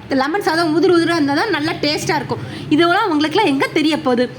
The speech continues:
ஆ, நாங்களும் சமையல் பண்ணிருக்கோம். என்னமா இவ தான் அதிசயமா சமையல் பண்ண மாதிரி தான் இப்படி பேசிக்கிட்டு இருக்கா. எப்பப்பப்பப்பப்பப்பப்பா, இவ்வளோ சமாளிக்கவே முடியல. இட்லியை எண்ணெயில பொரிச்சு எடுத்துருக்கா.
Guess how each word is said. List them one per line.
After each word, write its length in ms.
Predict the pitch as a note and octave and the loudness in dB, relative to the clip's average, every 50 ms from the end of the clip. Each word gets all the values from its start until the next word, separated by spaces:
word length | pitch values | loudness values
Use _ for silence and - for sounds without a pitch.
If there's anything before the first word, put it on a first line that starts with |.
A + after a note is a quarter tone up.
| - - - - E4 | -16 -18 -10 -4 -2
ஆ, 300 | G#4 G#4 G4 G4 G#4 A4 G4 | -2 -2 -2 -2 -4 -2 -2
நாங்களும் 380 | F#4 F#4+ F#4+ F#4 G4 G4 A#4 - | -2 0 0 0 0 -2 0 0
சமையல் 320 | G#4 F4+ E4 G4+ G#4+ F4 | 0 0 0 0 0 2
பண்ணிருக்கோம். 260 | - F4+ F4 D4+ - | 2 0 0 0 0
என்னமா 220 | C#4+ C#4+ D#4 D#4+ F#4 | -2 0 0 0 0
இவ 160 | F#4 D#4 D#4 | 0 0 0
தான் 120 | D#4 D#4+ | 0 -2
அதிசயமா 380 | D4 B3+ B3 E4 - G4+ E4+ G#4 | -2 -2 0 0 2 2 2 2
சமையல் 260 | - F4+ C4 C#4+ E4 | 0 -2 -2 -2 -4
பண்ண 160 | E4+ E4 D#4+ | -2 -2 -4
மாதிரி 160 | C4 C4 E4 G4+ | -2 0 2 2
தான் 100 | E4+ - | 2 2
இப்படி 180 | - A4 C5 | 2 0 -2
பேசிக்கிட்டு 420 | - C4+ - - B3+ A3+ A#3 - B3 | -2 -4 -4 -4 -4 -4 -4 -4 -4
இருக்கா. 120 | A3+ G#3+ | -4 -2
எப்பப்பப்பப்பப்பப்பப்பா, 1300 | - - A#4+ - C5 B4+ A4+ G#4 - F4 E4+ D4+ C4+ - B3+ A#3 - A3 - - G3+ G#3 A#3 C#4+ E4+ E4 E4 D#4+ D4+ C4+ A3 | -2 -2 0 0 0 0 0 0 0 0 -2 -2 -2 -2 -2 -2 -2 -4 -2 -2 -2 0 0 -2 -2 -4 -4 -4 -4 -2 -2
இவ்வளோ 240 | A3+ A#3+ G#3+ A#3 G#4 C5+ C5 | -2 0 0 0 0 0 0
சமாளிக்கவே 460 | G#4 D#4+ E4+ F#4 G4 G#4 G4+ A4+ A#4 G4 F4+ | 0 0 2 0 0 0 0 0 0 2 2
முடியல. 180 | D#4 D4+ C#4 D#4 - D#4+ D4+ C#4 - - | 2 2 0 -2 -6 -8 -10 -8 0 2
இட்லியை 500 | D#4+ E4+ E4+ - - G#4 F#4+ A#4 C5 G4 | 2 2 2 0 0 2 2 2 2 0
எண்ணெயில 300 | C#4+ D4 D#4+ F4+ A4 A4+ - | 0 0 0 0 0 0 0
பொரிச்சு 260 | D#4+ D#4 D4 D#4+ E4 | 0 0 0 0 -2
எடுத்துருக்கா. 320 | C#4+ - C4+ - - C4 | -2 -4 -6 -6 -6 -6